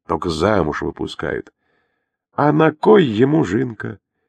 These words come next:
Её кормить, одевать надо, дети пойдут, и на них одни расходы. Он вздохнул, представляя, сколько забот на него навалится, если он надумает жениться.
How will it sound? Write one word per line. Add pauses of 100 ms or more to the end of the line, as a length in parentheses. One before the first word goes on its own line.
(240)
Её
кормить,
одевать
надо,
дети
пойдут, (420)
и
на
них
одни
расходы. (880)
Он
вздохнул, (500)
представляя,
сколько
забот
на
него
навалится, (500)
если
он
надумает
жениться.